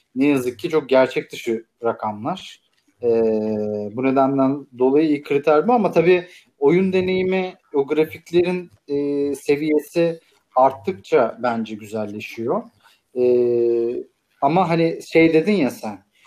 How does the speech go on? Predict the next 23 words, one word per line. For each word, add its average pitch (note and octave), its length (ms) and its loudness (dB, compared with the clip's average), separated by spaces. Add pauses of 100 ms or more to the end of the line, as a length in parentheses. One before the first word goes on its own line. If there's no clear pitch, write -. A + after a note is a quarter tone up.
(420)
Pro'dan D#3 380 4
çok D#3 280 -4
büyük D3+ 160 -10
bir C#3+ 60 -12
farkı D3 380 0
yok. C3 320 2
Hani, A#2+ 280 -6
e, A#2 880 -2
bu C#3 80 2
da D3+ 60 4
oyunlardan C#3+ 680 4
dolayı. G#2+ 260 -2
Fakat D#3+ 360 -2 (360)
bence C#3+ 260 2
oyunlar D#3+ 360 2
geldikçe, E3+ 920 0 (120)
e, C#3 60 -2 (440)
büyük D#3+ 200 -8
olasılıkla E3 300 0
PlayStation D3+ 540 0
beş E3 220 -2
iht-, - 300 -12
işta-, C#3 380 0